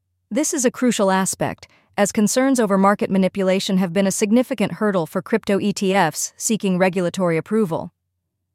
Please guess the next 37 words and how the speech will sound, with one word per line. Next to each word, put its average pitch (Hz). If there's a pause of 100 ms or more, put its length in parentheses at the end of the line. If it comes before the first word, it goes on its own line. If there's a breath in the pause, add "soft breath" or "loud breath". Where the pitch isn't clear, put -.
(260)
The 254
S 302
E 247
C's 214
stance 180
on 175
whether 180
Ethereum 185
is 165
a 175
security 165 (340 soft breath)
is 226
a 240
linchpin 240
in 180
the 180
approval 202
process 165
for 190
spot 190
Ether 202
E 185
T 196
Fs. 202 (720)
With 233
the 262
decision 247
not 196
expected 180
until 185
late 185
twenty 185
twenty-five 175
or 170
early 196
twenty 180
twenty-six, 170